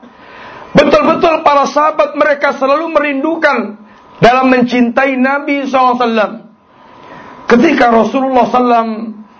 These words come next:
beliau membuka kota Mekah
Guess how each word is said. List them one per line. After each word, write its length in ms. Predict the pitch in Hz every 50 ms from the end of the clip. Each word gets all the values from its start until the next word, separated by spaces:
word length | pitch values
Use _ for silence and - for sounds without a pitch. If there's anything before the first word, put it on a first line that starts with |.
| - - - - - - - - - - - - - - - - - - - - - - -
beliau 800 | - 214 233 233 247 254 254 247 240 240 240 226 226 226 - - - - - - - - - -
membuka 560 | 220 240 240 220 - 285 285 285 - 262 254 -
kota 240 | 240 240 240 233
Mekah 400 | 226 233 247 247 - 226 220 220